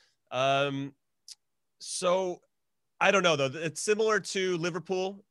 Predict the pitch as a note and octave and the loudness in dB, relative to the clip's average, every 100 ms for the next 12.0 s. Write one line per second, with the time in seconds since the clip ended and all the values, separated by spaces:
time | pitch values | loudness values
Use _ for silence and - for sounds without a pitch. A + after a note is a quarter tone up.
0 | - - F3 F#3 F3 - E3+ D3 D#3 D#3+ | -14 -8 -4 0 0 0 -2 0 0 0
1 | F3+ F3 D3+ D3+ D#3+ D#3 C#3+ C#3 C#3+ D3 | -4 -6 -6 -4 -2 0 -2 0 0 0
2 | C3 C3 C#3+ C3+ B2+ C3+ C3 C3+ C3+ C3 | -6 -4 -4 -4 -4 -2 -2 -2 -2 0
3 | C3 B2+ C3 B2+ A2+ B2+ B2 B2+ C3+ A#2+ | 0 0 -2 -4 -4 -2 -2 -2 -4 -4
4 | B2+ B2 A#2+ - A#2+ - - A#2 A#2+ - | -6 -6 -6 -4 -4 -4 -6 -6 -6 -8
5 | A2 A2 A#2 - B2 A2+ A2+ A2+ A2 A#2 | -14 -12 -12 -10 -10 -6 -6 -4 -4 -4
6 | A2 A2 - G#2+ G#2+ - A2 G2+ A2 F#2 | -4 -6 -8 -4 -4 -6 -8 -8 -12 -6
7 | A#2 A2 G#2 - - - _ _ _ _ | -4 -6 -10 -16 -20 -20 _ _ _ _
8 | _ _ - C#3+ A3 - A#3 G3 G3 F3 | _ _ -4 -2 0 2 2 2 -2 0
9 | F3 F3+ D#3 C3+ E3+ F3+ - E3+ F3 E3+ | 2 2 2 -4 -4 -6 -4 -2 0 -2
10 | - E3 D#3+ F3+ F3 - - D3+ D#3 D#3+ | -2 -4 -2 -2 -2 -6 -6 -6 -2 -2
11 | D3+ B2 - C3+ E3 - C#3+ C#3+ D#3 D3 | -2 -6 -2 0 0 -2 -6 -2 -4 -4